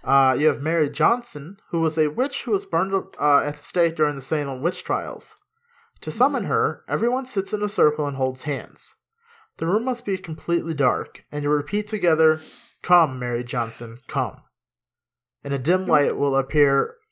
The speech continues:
Speaker 1: over the head of one person.
Speaker 2: No. No, it will not, because we're not doing it.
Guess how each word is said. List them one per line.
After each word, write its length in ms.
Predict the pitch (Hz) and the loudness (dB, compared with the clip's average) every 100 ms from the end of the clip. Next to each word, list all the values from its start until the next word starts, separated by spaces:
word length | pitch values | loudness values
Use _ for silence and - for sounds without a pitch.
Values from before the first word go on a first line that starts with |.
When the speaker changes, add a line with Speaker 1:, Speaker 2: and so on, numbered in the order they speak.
| _ - | _ -8
Speaker 1:
over 240 | 143 131 | -4 -2
the 120 | 123 123 | -2 -2
head 180 | 131 | -2
of 140 | 120 117 | -2 -4
one 220 | 120 113 | -6 -4
person. 440 | 117 85 - - - _ _ _ _ _ _ _ | -4 -6 -8 -16 -20 _ _ _ _ _ _ _
Speaker 2:
No. 540 | 190 185 240 254 160 - _ _ _ _ _ _ - | -12 -8 -6 -6 -8 -14 _ _ _ _ _ _ -14
No, 140 | 196 208 | -10 -8
it 80 | |
will 140 | 180 175 | -10 -6
not, 340 | 185 247 - _ | -2 -2 -2 _
because 420 | - 539 - 494 | -6 -2 -2 -4
we're 60 | - | -4
not 220 | 180 202 | -4 -2
doing 260 | 233 202 165 | -2 -2 -4
it. 140 | 147 | -12